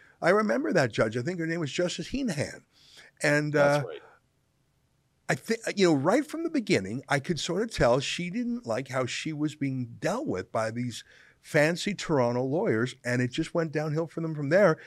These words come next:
Speaker 1: It was an amazing, amazing trial, and I know it was open. I, I know a lot of members of the public viewed it too. That was perhaps our most successful day in court in the eight years of this company,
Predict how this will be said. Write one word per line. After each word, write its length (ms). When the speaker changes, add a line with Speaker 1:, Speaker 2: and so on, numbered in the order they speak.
Speaker 1:
It 160
was 200
an 120
amazing, 720
amazing 480
trial, 260
and 100
I 40
know 200
it 40
was 140
open. 320
I, 200
I 140
know 140
a 20
lot 220
of 80
members 260
of 60
the 60
public 360
viewed 280
it 120
too. 300
That 220
was 160
perhaps 480
our 120
most 400
successful 600
day 240
in 140
court 340
in 140
the 100
eight 160
years 280
of 60
this 160
company, 500